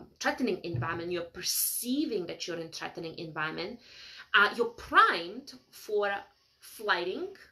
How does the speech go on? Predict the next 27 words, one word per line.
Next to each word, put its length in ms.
like 200
flighting 320
away, 460
or 360
fighting, 520
fight 260
or 80
flight. 420
And 400
if 280
you 200
are 280
in, 140
like, 280
downright 920
dangerous 460
situation, 800
you're 160
going 420
to 500
shut 640
down. 340
So 200
we 120
have 300
possibility 960
for 480